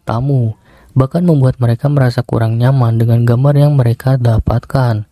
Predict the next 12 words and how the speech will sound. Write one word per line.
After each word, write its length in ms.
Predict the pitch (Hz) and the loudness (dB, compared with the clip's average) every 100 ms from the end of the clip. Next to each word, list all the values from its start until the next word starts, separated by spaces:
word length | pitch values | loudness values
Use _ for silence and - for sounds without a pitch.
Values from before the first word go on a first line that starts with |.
| _ - - | _ -20 -20
Salah 240 | - 147 147 | -4 -2 0
satunya 400 | 151 - 165 175 | -2 -2 2 2
pegawai 480 | - 117 120 117 120 | 0 -4 -4 -4 -2
Ferry, 480 | 127 135 131 113 - _ _ _ _ | 0 0 0 -2 -4 _ _ _ _
yang 160 | 143 147 | 0 2
tidak 320 | 156 160 - | 2 0 0
terima 400 | 143 135 117 120 | -2 0 -2 -2
karena 240 | - 135 | -4 -6
gambar 340 | 143 139 160 170 | -2 0 2 2
yang 80 | 160 | 2
dibuat 320 | 123 127 143 | 2 0 0
menunjukkan 800 | 135 123 120 131 135 117 113 113 | 0 0 0 0 0 0 0 -4